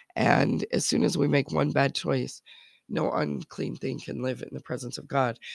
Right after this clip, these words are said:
And so that would be the end. <laughs> We used to live with him as spirits. He gave us a body, sent us down here. As soon as we make one mistake, whoops, okay, the whole plan is fouled. There's no way to return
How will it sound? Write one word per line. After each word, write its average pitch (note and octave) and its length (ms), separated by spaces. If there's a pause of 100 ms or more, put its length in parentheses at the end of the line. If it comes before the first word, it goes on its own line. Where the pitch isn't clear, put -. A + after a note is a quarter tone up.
(340)
And C#3 160
so C3 420
that C#3 220
would C#3 120
be C#3+ 120
the - 160
end. - 200 (240)
<laughs> - 80 (560)
We - 100
used E3 140
to - 60
live E3+ 160
with D#3+ 120
him C#3 140
as C3 100
spirits. F3+ 460 (640)
He - 120
gave D#3 160
us E3 140
a - 40
body, D3 220
sent C#3+ 260
us D3 140
down D#3 220
here. D3+ 140
As C3+ 100
soon D3 140
as C3+ 120
we B2+ 80
make B2 260
one B2+ 160
mistake, B2+ 340
whoops, - 400
okay, - 300
the A#2+ 120
whole D3 140
plan A#2 260
is B2+ 100
fouled. - 260 (840)
There's D3 240
no D3 80
way C#3+ 180
to - 100
return - 360